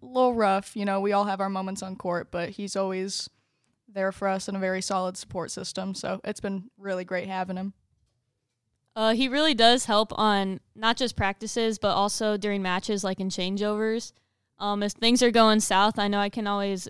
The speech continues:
Speaker 2: go and talk to him and I'll calm down, but he's also our biggest hype man. So depending on what you need, he's able to do both and just help you mentally throughout the match and, you know, with strategies and whatnot.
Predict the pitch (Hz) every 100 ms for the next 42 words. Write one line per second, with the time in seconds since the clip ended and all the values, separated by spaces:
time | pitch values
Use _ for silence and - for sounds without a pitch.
0 | - 202 196 202 196 180 - 214 208 196
1 | 185 175 175 - 202 190 170 170 196 208
2 | - 202 214 202 202 208 214 202 190 196
3 | 196 - 185 208 220 226 214 196 190 190
4 | - _ _ 233 277 262 262 240 233 208
5 | 214 214 220 214 240 214 190 - - 214
6 | 214 208 202 202 180 185 208 - 196 185
7 | 185 202 - 202 214 196 190 196 190 190
8 | 190 180 - 185 180 190 - 196 190 190
9 | 185 _ _ _ - 202 185 185 - _
10 | 208 202 208 185 196 196 190 185 180 175
11 | - 175